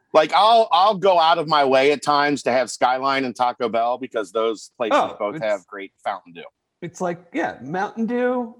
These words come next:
Speaker 2: at Skyline and Taco Bell, Diet Coke at McDonald's. <clears throat>
Speaker 1: I go either the regular Coke at McDonald's or, or, uh, majority of the time sweet tea.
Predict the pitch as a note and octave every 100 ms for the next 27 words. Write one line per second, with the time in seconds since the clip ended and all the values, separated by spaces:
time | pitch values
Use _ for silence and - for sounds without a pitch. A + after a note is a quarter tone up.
0 | - D#3 - - F3 F#3+ A3+ A3 A3+ G#3
1 | G3 G#3+ G#3 D#3+ D3+ D3 D3 F#3 G3 F#3+
2 | F#3+ F#3 F#3 E3+ D3+ C3+ C#3 D3 _ -
3 | _ _ _ _ _ _ _ _ _ _
4 | - B3 - - _ _ _ A#2 C#3+ D#3+
5 | C#3+ A#2+ G#2+ A#2+ B2 A#2 D#3+ E3 E3 D3
6 | - C3+ B2+ A#2 G#2+ A2+ A2 G#2+ G#2 E2+
7 | - G2 G2+ G2 F#2 F2+ E2+ _ - F#2
8 | E2 G2 - - G2 - A2 A2 G2 C3+
9 | B2 A#2+ G#2 G2 - G2 F2+ - A#2 -
10 | D#3 D#3+